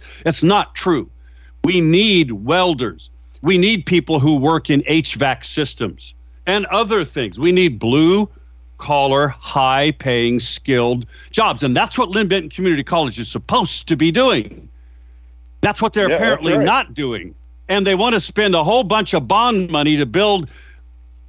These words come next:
Speaker 1: stuff they don't even need, that aren't even part of why the people paid or voted for the bond to begin with. How are you gonna fix all this in the last, uh, minute and a half we have left?
Speaker 2: Well, first of all,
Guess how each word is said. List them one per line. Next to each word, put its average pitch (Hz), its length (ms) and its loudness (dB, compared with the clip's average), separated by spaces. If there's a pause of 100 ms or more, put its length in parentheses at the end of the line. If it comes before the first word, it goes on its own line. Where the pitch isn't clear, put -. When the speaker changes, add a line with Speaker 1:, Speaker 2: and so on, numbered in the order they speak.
(160)
Speaker 1:
stuff 240 540 -2
they 185 120 -2
don't 202 180 -2
even 165 300 -2
need, 233 300 0
that 131 120 -2
aren't 143 140 -2
even 143 240 -2
part 190 260 0
of 175 100 0
why 196 200 2
the 190 80 0
people 220 400 -2
paid 247 580 0
or 123 120 -4
voted 196 440 0
for 139 160 -4
the 113 140 -6
bond 123 320 0
to 120 80 -4
begin 139 340 2
with. 117 420 0 (600)
How 196 340 2
are 196 80 4
you 160 300 2
gonna 135 280 2
fix - 400 -4
all 110 200 0
this 110 240 -2
in 110 80 2
the 104 100 2
last, 117 540 -2
uh, - 120 2
minute 117 340 2
and 113 100 -4
a - 20 -4
half 107 320 -2
we 101 140 -2
have 98 180 -2
left? 90 400 -6 (1300)
Speaker 2:
Well, 131 300 2
first 190 300 2
of 127 80 -2
all, 131 320 2